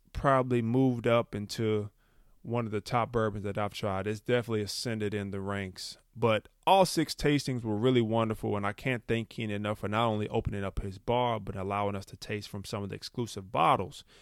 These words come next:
that was on his bar. And so I really hope that you guys enjoyed the episode talking with these gentlemen from Bourbon Pursuit. Hopefully you learned a thing or two.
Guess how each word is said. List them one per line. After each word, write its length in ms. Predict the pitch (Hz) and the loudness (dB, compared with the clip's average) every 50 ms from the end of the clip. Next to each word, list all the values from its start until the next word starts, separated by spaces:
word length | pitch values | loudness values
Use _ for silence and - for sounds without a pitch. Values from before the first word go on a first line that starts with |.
| - _ _ | -20 _ _
that 140 | - 117 107 | -2 -2 -2
was 160 | 101 101 98 | -2 -2 -4
on 160 | 107 101 98 101 | -4 -4 -4 -4
his 160 | 101 98 90 | -6 -6 -4
bar. 400 | - 107 101 98 92 90 85 87 _ _ - _ _ _ - | -2 -2 0 0 0 -2 -4 -8 _ _ -20 _ _ _ -8
And 100 | 117 110 | -2 2
so 140 | - 127 | 4 4
I 60 | 117 113 | 6 6
really 240 | 143 214 247 196 | 6 6 6 6
hope 160 | 160 156 156 160 | 6 4 4 2
that 160 | - 120 - | 0 -4 -2
you 80 | 143 135 | -2 2
guys 360 | 117 127 120 117 117 110 107 | 4 4 6 6 4 2 0
enjoyed 400 | 107 104 101 120 120 117 117 101 | -2 -4 0 2 4 4 4 2
the 120 | - - | 0 -2
episode 440 | 120 123 110 - - 113 110 107 - | -4 -4 -4 -4 -6 -4 -4 -4 -2
talking 320 | - 113 113 110 - 113 101 | -2 0 0 0 -2 -4 -8
with 100 | 104 - | -6 -6
these 220 | - 110 104 104 | -6 -6 -6 -4
gentlemen 320 | 117 113 110 104 104 104 | -4 -4 -2 -2 -4 -6
from 180 | 101 - 98 95 | -8 -8 -8 -4
Bourbon 300 | 95 110 110 107 101 104 | -2 0 0 0 -2 -6
Pursuit. 460 | - 101 - - - 113 110 107 - - | -10 -12 -8 -4 -2 -2 -2 -2 -4 -8
Hopefully 440 | - - - 123 123 120 127 123 107 | -14 -4 0 2 2 2 2 -2 -4
you 120 | 104 107 | -4 -4
learned 320 | 101 101 110 117 117 110 101 | -2 -2 -2 -2 -2 -2 -4
a 60 | 101 | -6
thing 280 | - - 110 110 110 | -6 -4 -4 -4 -4
or 60 | 107 98 | -4 -6
two. 380 | - - 117 113 113 113 110 | -6 -4 -2 -2 -2 -2 -4